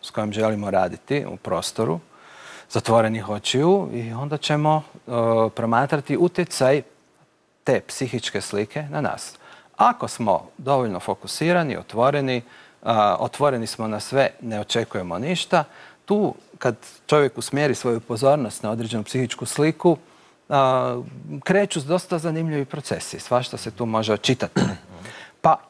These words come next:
jednako kao što to radimo na individualnom planu, kada, e, se bavimo samim sobom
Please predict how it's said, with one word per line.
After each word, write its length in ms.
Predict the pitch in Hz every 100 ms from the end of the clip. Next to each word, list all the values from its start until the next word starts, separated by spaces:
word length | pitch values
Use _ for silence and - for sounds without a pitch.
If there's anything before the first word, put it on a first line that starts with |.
| -
jednako 460 | 147 196 233 - 131
kao 260 | 147 127
što 200 | - 131
to 180 | - 127
radimo 480 | 123 127 107 80 73
na 120 | 107
individualnom 600 | 101 113 123 135 143 156 147
planu, 400 | 143 139 85 82
kada, 260 | - 98 85
e, 840 | 69 - - 90 80 57 64 -
se 200 | - 98
bavimo 420 | 101 107 104 90
samim 420 | - 110 107 73
sobom 600 | - - 127 131 131 120